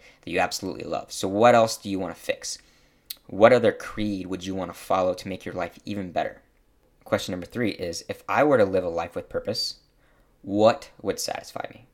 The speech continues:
What is it that you really feel like you need to change to feel free and to feel satisfied and feel like you're giving value? And then the next question would be,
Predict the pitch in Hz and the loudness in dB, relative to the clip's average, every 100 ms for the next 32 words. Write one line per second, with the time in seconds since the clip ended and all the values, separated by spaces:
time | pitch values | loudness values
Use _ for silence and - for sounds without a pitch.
0 | _ 104 117 110 85 95 95 92 98 104 | _ 4 4 4 -2 -6 -6 -4 -2 0
1 | 101 95 - - 104 92 90 101 107 104 | 0 -4 -10 -6 -2 -2 -4 -4 -4 -4
2 | 92 90 - 101 95 85 82 - - - | -6 -10 -10 -8 -10 -12 -16 -20 -20 -20
3 | - _ _ - - 98 87 - 85 85 | -20 _ _ -16 -6 -4 -4 -6 -10 -10
4 | 73 - _ _ - 90 - 95 95 92 | -12 -18 _ _ -14 -12 -10 -6 -2 -2
5 | 87 - - - 87 87 - 85 87 - | -4 -6 -6 -2 -2 -4 -6 -6 -8 -10
6 | 107 135 107 80 - - 107 107 92 87 | -4 -2 -2 -4 -8 -8 -4 -2 -4 -6
7 | - 190 - - _ _ - - _ _ | -8 -8 -10 -16 _ _ -20 -20 _ _
8 | _ - 95 92 87 90 98 104 - 87 | _ -8 -4 -4 -4 -4 -2 -2 -4 -4
9 | - 87 87 82 82 76 76 | -6 -10 -12 -12 -10 -12 -12